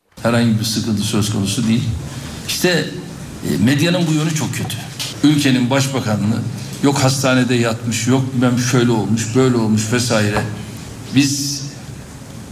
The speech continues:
bir ders aldık. O dersin başlığı da edep yahu.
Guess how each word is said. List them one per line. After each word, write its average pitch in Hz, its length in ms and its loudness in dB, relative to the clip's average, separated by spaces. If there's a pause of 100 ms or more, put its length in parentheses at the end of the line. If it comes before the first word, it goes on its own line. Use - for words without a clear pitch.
(160)
bir 127 160 4
ders 131 280 2
aldık. 107 380 -2 (960)
O 120 100 6
dersin 117 420 2
başlığı 110 420 0
da 131 140 0 (200)
edep 107 320 2
yahu. 90 340 0